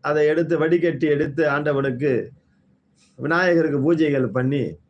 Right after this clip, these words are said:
சிறப்பாக நீங்க அதை எடுத்து வச்சீங்கன்னா, தலைமுடி வந்தீங்கன்னா, த-, மண்டையடி, மண்டை குத்து, தலைவலி அனை-,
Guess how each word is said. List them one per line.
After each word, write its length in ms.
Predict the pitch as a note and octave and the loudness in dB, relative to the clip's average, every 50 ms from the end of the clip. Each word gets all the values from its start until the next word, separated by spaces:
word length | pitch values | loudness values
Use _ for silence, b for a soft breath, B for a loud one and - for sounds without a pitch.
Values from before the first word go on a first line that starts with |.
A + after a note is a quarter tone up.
| _ _ _ _ _ _ _ _ | _ _ _ _ _ _ _ _
சிறப்பாக 580 | _ _ - C#3+ C#3+ D3+ D3 E3 E3 F3 E3+ E3+ | _ _ -4 -4 -4 -4 -2 -2 -2 -2 0 0
நீங்க 160 | D3+ C#3+ C#3 | 0 0 0
அதை 140 | C3 B2+ C3 | 0 0 0
எடுத்து 300 | C3 C3+ C#3+ C#3 D3+ C3 | 0 0 -2 -2 -2 -2
வச்சீங்கன்னா, 420 | B2+ C3 C3+ B2 B2 B2+ C3+ C3 A2+ F#2 - - - - - - - - - _ _ _ _ _ _ _ _ _ _ _ _ _ | -2 -2 -2 -2 -2 -2 -2 -2 -2 -4 -6 -8 -8 -10 -12 -14 -18 -20 -20 _ _ _ _ _ _ _ _ _ _ _ _ _
தலைமுடி 360 | - C#3 D#3 D#3+ D#3 D3+ D3 | -4 -2 0 0 2 0 0
வந்தீங்கன்னா, 440 | C#3+ C3+ C3 C3+ C3+ C#3 C#3+ D3 C3+ A2+ F#2+ F#2 - _ _ _ _ _ _ _ _ | 0 0 0 0 0 0 0 0 0 -2 -4 -6 -12 _ _ _ _ _ _ _ _
த-, 140 | - C3 B2+ | -10 -8 -6
மண்டையடி, 460 | B2+ C3+ D3+ D#3 D#3+ D3+ C#3+ C#3+ D#3 D3+ | -4 -4 0 0 0 2 2 2 2 0
மண்டை 260 | C#3+ C#3 C#3 D3+ D3 | 0 0 -2 -2 -2
குத்து, 300 | B2+ C#3+ C#3+ C3+ D#3 C#3+ | -2 -4 -2 -2 -2 -2
தலைவலி 380 | B2 C#3 C3+ D3 C#3+ C#3 C#3+ | 0 0 0 0 0 0 0
அனை-, 280 | D3 C3 C3+ D#3 D#3+ D3 | 0 0 0 0 -2 -2